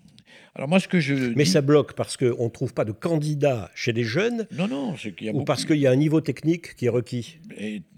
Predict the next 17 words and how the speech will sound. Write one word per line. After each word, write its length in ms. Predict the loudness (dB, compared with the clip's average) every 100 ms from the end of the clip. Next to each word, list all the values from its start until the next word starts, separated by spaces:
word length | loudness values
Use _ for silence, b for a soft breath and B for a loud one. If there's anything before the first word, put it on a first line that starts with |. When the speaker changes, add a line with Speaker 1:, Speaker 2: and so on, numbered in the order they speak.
| -16
Speaker 1:
si 200 | -10 -8
vous 160 | -6 -4
n'avez 200 | -2 -4 _ -20 -20 _ -14 0
pas 100 | 2
d'expérience 580 | 2 0 0 0 -4 -4
à 80 |
offrir, 400 | -6 -6 -6 -4
vous 140 | -4 -6
avez 140 | -8
très 260 | -10 -6 -4
peu 180 | -4 -10
de 80 |
chances, 460 | -8 -10 -10 -12 -14
en 80 | -12
dehors 240 | -8 -8
de 80 | -10
certaines 640 | -12 -12 -10 -10 -12 -14